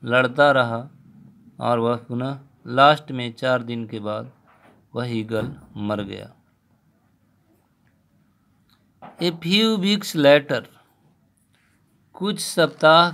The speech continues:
के बाद, a few week later, कुछ सप्ताह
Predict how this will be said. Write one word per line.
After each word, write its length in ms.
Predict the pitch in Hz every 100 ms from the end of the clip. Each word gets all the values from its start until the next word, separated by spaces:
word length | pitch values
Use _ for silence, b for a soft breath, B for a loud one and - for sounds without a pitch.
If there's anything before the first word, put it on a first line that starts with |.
| 170
के 120 | 143
बाद, 440 | 120 117 107 104 - _ _ _ _ _ _
a 80 | 135 135
few 260 | - 190 185
week 240 | 165 160 143
later, 400 | 127 113 127 151 - _ _ _ _ _ _ _ _ _
कुछ 220 | - 190 165
सप्ताह 640 | - 165 165 175 175